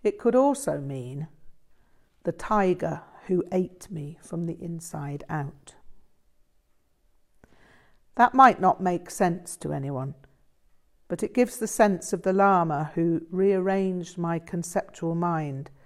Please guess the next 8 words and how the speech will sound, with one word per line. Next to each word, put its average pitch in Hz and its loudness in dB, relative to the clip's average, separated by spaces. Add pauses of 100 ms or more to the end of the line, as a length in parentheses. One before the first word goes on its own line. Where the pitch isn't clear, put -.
(480)
with 185 -4
the 190 2
violent 190 4
virtuosity 175 0
of 147 -6
consummate, 165 -4
uncompromising 147 -8
skill. 160 -6